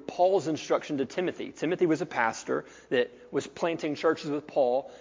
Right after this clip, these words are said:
and he instructed Timothy, "Hey, here's how you need to operate things in my absence." And so for us, we can read this and glean as a church,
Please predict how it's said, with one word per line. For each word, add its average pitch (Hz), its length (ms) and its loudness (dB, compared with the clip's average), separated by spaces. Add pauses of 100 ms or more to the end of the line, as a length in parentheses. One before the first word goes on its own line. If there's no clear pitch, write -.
(100)
and 135 120 -4
he 147 60 -2
instructed 185 520 0
Timothy, 147 300 -2
"Hey, 151 160 -2
here's 156 260 -4
how 185 80 -4
you 170 100 -2
need 156 120 -2
to - 80 -2
operate 143 480 -2
things 107 500 -14
in 127 80 -10
my 117 160 -4
absence." - 640 -10 (320)
And 127 160 -6
so 131 320 2
for - 280 -2
us, 180 360 2
we 147 160 0
can 170 200 -2
read 147 200 2
this 139 200 4
and 135 140 -2
glean 143 320 0
as 127 120 -2
a 120 40 -8
church, - 640 -2